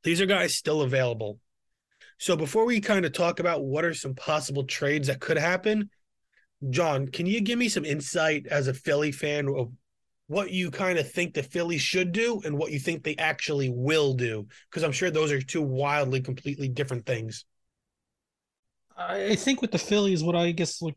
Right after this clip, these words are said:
Speaker 2: you know, what I want the Phillies to do, or I think they should, you know, should do kind of thing. I want them to get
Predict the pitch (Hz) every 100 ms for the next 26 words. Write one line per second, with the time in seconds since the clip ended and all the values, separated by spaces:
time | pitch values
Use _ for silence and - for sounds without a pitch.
0 | _ - 156 143 127 123 113 _ _ -
1 | - 156 156 175 170 165 - 160 139 131
2 | 127 127 123 117 131 131 117 127 123 131
3 | 120 110 110 - - - 117 120 113 117
4 | - _ _ - - 131 117 - 123 117
5 | 123 127 123 131 120 117 120 120